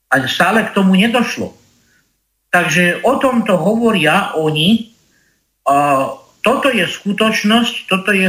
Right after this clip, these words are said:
fakt. Veď kvôli tomu hovoríme, že cudzí štátni príslušníci si jednoducho rozobrali toto územie. A rozoberajú stále, ten priebeh pokračuje.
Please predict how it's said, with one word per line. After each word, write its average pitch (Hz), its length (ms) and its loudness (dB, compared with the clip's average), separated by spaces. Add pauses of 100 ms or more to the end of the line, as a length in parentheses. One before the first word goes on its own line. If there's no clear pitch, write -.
fakt. - 480 -2
Veď 135 400 -8
kvôli 208 320 0
tomu 226 400 2 (320)
hovoríme, 180 880 2 (320)
že 170 560 0 (880)
cudzí 233 320 2
štátni 196 480 0
príslušníci 214 840 0 (200)
si - 400 -14
jednoducho 196 480 2
rozobrali 185 640 2
toto 185 320 0
územie. 214 640 2 (560)
A 120 80 2
rozoberajú 190 640 2
stále, 185 480 0
ten 156 240 -8
priebeh 185 320 -2
pokračuje. 202 640 0